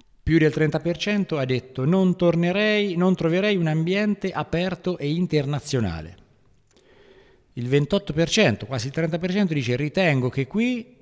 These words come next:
all'estero, ci sia una migliore qualità della vita". Attenzione.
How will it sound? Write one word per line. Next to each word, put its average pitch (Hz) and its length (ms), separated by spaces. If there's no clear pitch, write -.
all'estero, 107 560
ci 190 160
sia 156 160
una 139 140
migliore 208 360
qualità 160 300
della 147 200
vita". 90 380
Attenzione. - 420